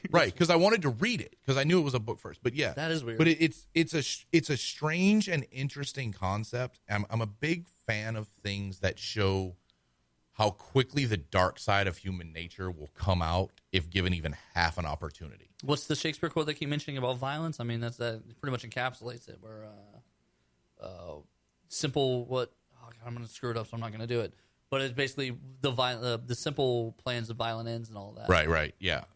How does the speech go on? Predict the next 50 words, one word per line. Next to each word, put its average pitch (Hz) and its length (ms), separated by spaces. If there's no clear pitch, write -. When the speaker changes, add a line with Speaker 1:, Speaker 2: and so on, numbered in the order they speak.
Speaker 2:
I-, 90 80
yeah. 85 240
I 82 40
don't 87 120
know 87 100
the, 85 120
yeah, 73 260
but 127 180
it, 156 180
it, 147 200
the 135 160
o-, 147 160
my 147 200
only 208 380
problem 131 600
with 95 220
it 80 180
is, 104 440
and 113 100
I 123 60
don't 156 160
know 185 160
if 170 100
this 160 160
is 127 80
because 113 560
you 110 180
can 104 140
kinda 123 220
get 120 140
the - 80
feel 107 360
of 107 80
this 104 140
kinda 98 240
thing 101 200
in 95 80
an 82 100
H 90 200
B 98 120
O 85 80
show 90 280
now. 92 380
The 110 120
twists 147 520
that 180 240
you 113 80
knew 95 340
were 104 220
coming 98 600